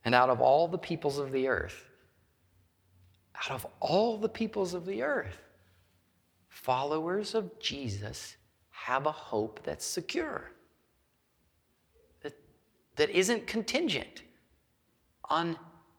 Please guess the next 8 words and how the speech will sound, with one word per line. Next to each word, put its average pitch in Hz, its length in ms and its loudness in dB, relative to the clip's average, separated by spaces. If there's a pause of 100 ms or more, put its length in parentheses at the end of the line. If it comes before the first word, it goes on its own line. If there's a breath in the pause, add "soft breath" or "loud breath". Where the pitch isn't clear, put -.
(100)
human 185 420 2
behavior, 180 640 -2 (1040)
that 143 120 2
isn't 190 320 2
contingent 175 520 0
on 135 140 -2
human 160 340 0
solutions, 180 600 -2